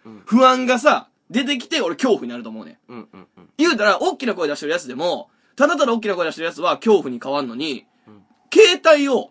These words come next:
Speaker 2: 耳に当ててるだけで、大きな声出してたら、それは恐怖じゃないやん。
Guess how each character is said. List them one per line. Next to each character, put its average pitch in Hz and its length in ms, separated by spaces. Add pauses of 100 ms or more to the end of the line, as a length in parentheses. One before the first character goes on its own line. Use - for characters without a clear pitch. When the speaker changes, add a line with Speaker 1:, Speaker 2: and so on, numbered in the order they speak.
Speaker 2:
耳 262 260
に 147 60
当 139 100
て 226 140
て 220 100
る 202 140
だ 190 140
け 170 160
で、 147 260 (180)
大 214 140
き 185 100
な 156 80
声 139 120
出 139 80
し - 80
て 131 60
た 147 40
ら、 147 140
そ 262 120
れ 269 100
は 254 80
恐 302 200
怖 - 140
じ 117 80
ゃ - 20
な 127 80
い 214 60
や 208 60
ん。 - 40